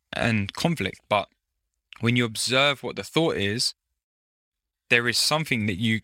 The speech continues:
that will become, uh, obvious to you that, you know, is, uh, apparent with that thought. So with me in the example, it's like,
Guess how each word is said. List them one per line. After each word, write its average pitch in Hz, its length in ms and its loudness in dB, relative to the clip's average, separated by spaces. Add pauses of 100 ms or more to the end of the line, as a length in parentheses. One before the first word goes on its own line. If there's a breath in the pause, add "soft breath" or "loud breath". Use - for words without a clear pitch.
that 147 160 0
will 107 120 -2
become, 110 840 -4
uh, 98 260 -4
obvious 135 360 2
to - 160 -2
you 101 100 -2
that, - 160 -6 (800)
you 113 120 0
know, 98 300 0
is, 101 340 0
uh, 95 320 0
apparent 110 480 -2
with 98 120 -8
that - 140 -6
thought. - 240 0
So 101 100 0
with 98 120 2
me 107 240 2 (120)
in 104 160 0
the 101 80 2
example, 120 520 0
it's - 140 -2
like, 98 200 2